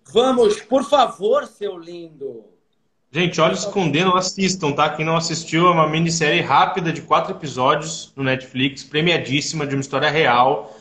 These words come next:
Speaker 2: de jovens negros, quatro jovens negros, se eu não me engano, que foram condenados, é, à prisão,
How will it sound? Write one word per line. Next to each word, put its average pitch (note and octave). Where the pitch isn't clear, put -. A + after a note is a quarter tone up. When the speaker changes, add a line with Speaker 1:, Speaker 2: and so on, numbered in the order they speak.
Speaker 2:
de C3+
jovens C#3
negros, D3
quatro C#3+
jovens C3+
negros, C3+
se -
eu A2+
não A2+
me A2+
engano, B2
que B2+
foram C3+
condenados, C#3
é, A#2+
à A#2
prisão, B2